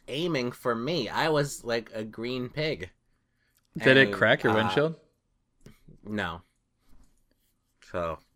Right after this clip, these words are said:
Speaker 1: um, <laughs>
Speaker 2: Did it
Speaker 1: yeah,
Speaker 2: damage
Speaker 1: that
Speaker 2: the vehicle or no?
Speaker 1: Like, there was a,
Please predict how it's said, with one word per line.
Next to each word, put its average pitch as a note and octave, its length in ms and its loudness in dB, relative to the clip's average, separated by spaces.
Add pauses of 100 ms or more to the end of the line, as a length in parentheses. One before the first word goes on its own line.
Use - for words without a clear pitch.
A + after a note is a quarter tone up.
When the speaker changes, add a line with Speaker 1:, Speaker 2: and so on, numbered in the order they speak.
(800)
Speaker 1:
um, E2+ 500 -6
<laughs> - 1300 -16
Speaker 2:
Did B2 120 2
it C3 100 4
Speaker 1:
yeah, G2 40 -8 (320)
Speaker 2:
damage F3+ 200 0
Speaker 1:
that - 60 -12
Speaker 2:
the B2+ 80 2
vehicle D3 400 4
or C3+ 100 2
no? G#2+ 320 -4 (1500)
Speaker 1:
Like, A2+ 240 0
there C3 220 6
was A#2+ 140 2
a, G#2 160 0